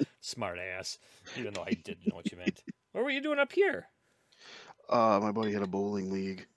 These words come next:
Speaker 2: and they had state tournament up there.
Speaker 1: Oh, I was gonna say, you could have crashed here.
Speaker 2: Yeah, I was only up there for two days, and I was with other people.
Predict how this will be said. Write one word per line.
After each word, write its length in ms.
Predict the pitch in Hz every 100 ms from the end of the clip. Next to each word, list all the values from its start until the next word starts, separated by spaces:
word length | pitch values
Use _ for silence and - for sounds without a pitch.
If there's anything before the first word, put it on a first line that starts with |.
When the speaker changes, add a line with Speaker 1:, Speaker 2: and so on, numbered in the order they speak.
| _ _ _ -
Speaker 2:
and 180 | 98 90
they 80 |
had 260 | 90 90 85
state 260 | - 92 87 -
tournament 320 | - 92 90
up 100 | -
there. 180 | 92 95 _ _ _ _ -
Speaker 1:
Oh, 120 | 247
I 100 | 190
was 120 | 160
gonna 100 | 208
say, 160 | - 311
you 80 | 143
could 100 | 190
have 80 | 202
crashed 340 | 185 175 -
here. 280 | 185 180 170 _ _ _ - - -
Speaker 2:
Yeah, 120 | 117
I 20 |
was 100 | 107
only 200 | 95 95
up 120 | 95 82
there 80 |
for 280 | 101 90 90 - - _ _ _ -
two 120 | 90
days, 260 | 90 87
and 160 | 85 - _ _ _ - - -
I 40 | -
was 100 | 95
with 120 | 92
other 180 | 87 87
people. 300 | 95 95